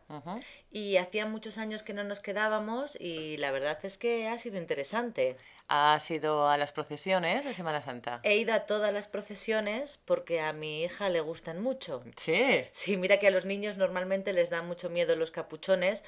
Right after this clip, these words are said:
Speaker 2: pues a ella le encantan.
Speaker 1: Yo no he ido a ninguna. ¿Y qué tal han estado? Porque como ha llovido tanto, dicen que muchas de ellas no han podido salir con los pasos.
Speaker 2: Se suspendieron varias, sí.
Speaker 1: Ujú.
Speaker 2: Pero bueno,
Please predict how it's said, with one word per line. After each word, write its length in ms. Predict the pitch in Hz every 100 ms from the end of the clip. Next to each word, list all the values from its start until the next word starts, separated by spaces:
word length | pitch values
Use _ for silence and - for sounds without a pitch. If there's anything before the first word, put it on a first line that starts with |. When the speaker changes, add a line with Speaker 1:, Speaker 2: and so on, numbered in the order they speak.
| - -
Speaker 2:
pues 280 | 160 151
a 140 | 156 147
ella 160 | 175
le 80 | 165
encantan. 420 | 127 123 107 - - - - - -
Speaker 1:
Yo 200 | 160 202
no 80 |
he 40 | 226
ido 100 | 190
a 40 |
ninguna. 420 | 156 147 196 208
¿Y 60 | 151
qué 80 | 180
tal 160 | 185
han 100 | 175
estado? 360 | 143 - 190 202
Porque 240 | 156 -
como 180 | - 135
ha 40 | 151
llovido 340 | 170 175 170
tanto, 400 | 170 185 196 202
dicen 320 | 185 175 170
que 100 | 170
muchas 320 | 151 151 151
de 120 | 143 156
ellas 200 | 147 151
no 80 |
han 60 | 143
podido 260 | 143 139 135
salir 260 | 135 135 139
con 100 | 131
los 160 | 123
pasos. 400 | 170 185 131 -
Speaker 2:
Se 300 | - - 196
suspendieron 760 | 185 190 - 180 185 196 214 175
varias, 460 | 165 151 135 135
sí. 320 | - 143 127 - -
Speaker 1:
Ujú. 200 | 151 156
Speaker 2:
Pero 180 | 170 160
bueno, 380 | 185 175 123